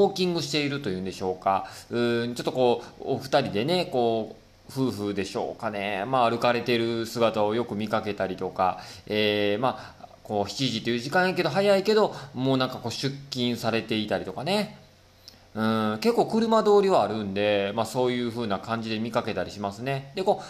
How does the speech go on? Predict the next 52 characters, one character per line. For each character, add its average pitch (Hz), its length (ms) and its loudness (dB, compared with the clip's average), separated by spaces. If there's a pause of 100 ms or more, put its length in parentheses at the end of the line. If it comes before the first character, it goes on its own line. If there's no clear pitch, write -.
八 180 440 -2
時 208 120 -2
台 - 280 0 (640)
に 196 120 0
な 202 140 4
る 202 120 4
と、 220 280 4 (200)
学 123 240 0
生 120 180 2
さ 110 160 2
ん 101 80 -2
ね、 190 380 -2
小 123 280 2
学 113 280 2
生、 98 260 2
中 104 280 0
学 104 200 2
生 92 320 -4
た 98 80 -12
ち 98 140 -10
が 95 80 0
ね、 127 360 0 (160)
え 98 600 2
ー、 107 180 2
通 - 20 -4
っ - 60 -12
て 104 140 -4
き 101 100 -12
ま 101 100 -2
す 135 120 -8
ね。 190 400 -2
う 107 80 -6
ん。 95 500 -6 (480)
で、 190 100 0
こ 175 640 6
う、 156 60 -4
ま、 160 200 0
前 147 280 2
に 139 140 0
通 139 80 2
っ 123 120 2
た 104 80 2
り 98 60 0
す 117 160 -6
る 110 100 -2
ん 98 80 -4
で、 101 120 0
こ 107 100 0
う、 - 20 -2
看 139 260 2
板 131 180 4
ね。 185 340 -4